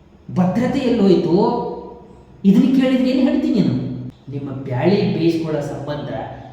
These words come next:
ಹನ್ನೊಂದು ಜನರನ್ನ, ಅಮಾಯಕ ಜನರನ್ನ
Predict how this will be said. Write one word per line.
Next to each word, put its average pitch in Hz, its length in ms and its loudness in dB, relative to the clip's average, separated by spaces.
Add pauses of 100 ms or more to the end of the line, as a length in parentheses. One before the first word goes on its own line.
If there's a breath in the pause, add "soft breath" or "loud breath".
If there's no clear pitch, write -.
(160)
ಹನ್ನೊಂದು 170 460 -2
ಜನರನ್ನ, 147 360 -6 (440)
ಅಮಾಯಕ 175 400 -2
ಜನರನ್ನ 131 480 -8